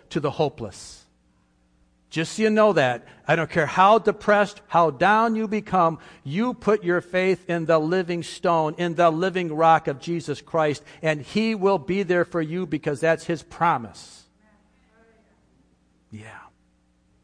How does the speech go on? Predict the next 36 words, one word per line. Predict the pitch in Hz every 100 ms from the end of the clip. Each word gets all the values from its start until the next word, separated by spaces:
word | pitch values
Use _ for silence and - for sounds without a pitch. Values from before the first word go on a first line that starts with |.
| _ _ _
It's | 139 - -
un-, | 170 160 160
it's | -
stable, | - 175 180 180 190
it's | 139 -
unmoving, | 147 143 156 175 175 175 175 - -
it's | 131 - _ 180
ever | 185 180 185
there | 156 156 147 143
to | 139
give | 131 127
us | 117
confidence | - 147 139 135 139 135 -
and | 120
hope | - 110 98 - _ _ _ _ -
and | 104
power. | - - 127 107 85 - _ _ _ _ _ _ _ _ _ _ _ _ _ _ _ 147
Now, | 147
doesn't | 135 220 226 233
it | 175
seem | 190 180 180
only | 160 147
so | - 185 175
amazing | 151 143 151 139 160 143
and | 131
attractive | - 143 139 131 156 127
that | 127 110
just | 113 -
the | 104
whole | 151 139
world | 113 123 127
is | 113
gonna | 104 110
cling | - 113 113
to | - 120
it? | 123